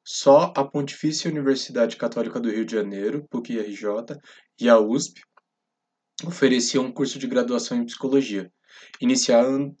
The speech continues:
iniciados os dois em mil novecentos e cinquenta e oito. O primeiro da América Latina começou em mil novecentos e quarenta e sete,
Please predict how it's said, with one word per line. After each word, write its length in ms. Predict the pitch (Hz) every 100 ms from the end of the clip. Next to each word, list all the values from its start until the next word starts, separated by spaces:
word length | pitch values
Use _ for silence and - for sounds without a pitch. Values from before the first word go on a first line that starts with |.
| -
iniciados 580 | 123 117 123 123 139
os 160 | 139 -
dois 480 | 123 110 120 135 -
em 160 | 123
mil 160 | 120 139
novecentos 400 | 151 - 135 123
e 20 |
cinquenta 360 | 131 127 127 131
e 20 |
oito. 280 | 110 101 - _ _ - - _ -
O 100 | 120
primeiro 380 | 127 127 151
da 80 | 143
América 360 | 127 120 117 110
Latina 540 | 104 101 131 135 - -
começou 640 | - 123 120 - 127 127 -
em 120 | 117
mil 220 | 110 127
novecentos 420 | 143 139 - 127 -
e 40 |
quarenta 280 | 131 120 117
e 60 |
sete, 480 | 98 - 104 120 -